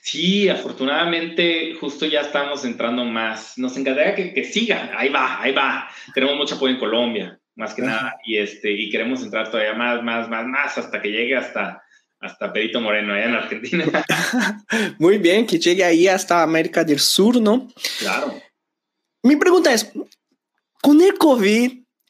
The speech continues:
Speaker 2: ¿cómo fue la adaptación de ustedes para hacer el Monifest digital? Porque yo imagino que ustedes ya estaban trabajando para que sea físico y ¡pum!, llegó el covid.
Speaker 1: Ay, sí.
Speaker 2: ¿Cómo
Speaker 1: Fue,
Speaker 2: fue?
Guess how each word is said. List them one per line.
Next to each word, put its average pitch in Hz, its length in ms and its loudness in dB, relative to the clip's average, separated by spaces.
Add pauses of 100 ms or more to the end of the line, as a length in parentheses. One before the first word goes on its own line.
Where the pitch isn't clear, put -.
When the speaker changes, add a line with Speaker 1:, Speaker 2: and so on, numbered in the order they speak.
(140)
Speaker 2:
¿cómo 370 520 4
fue 233 460 2
la 240 140 2
adaptación 208 840 0
de 196 100 0
ustedes 185 400 -2
para 180 260 0
hacer 175 300 0
el 170 140 4
Monifest 160 1040 0
digital? 165 560 0
Porque 196 320 2
yo 254 180 4
imagino 247 380 4
que 233 80 0
ustedes 214 280 4
ya 196 60 4
estaban 196 300 2
trabajando 175 680 2
para 143 200 0
que 143 100 -8
sea 139 400 -2 (220)
físico 226 920 2
y 156 80 -2
¡pum!, 185 480 2 (120)
llegó 147 200 -2
el 151 80 -2
covid. 127 340 -4 (500)
Speaker 1:
Ay, 165 340 -6
sí. - 680 -8 (380)
Speaker 2:
¿Cómo 185 160 2
Speaker 1:
Fue, 156 180 2
Speaker 2:
fue? 147 220 0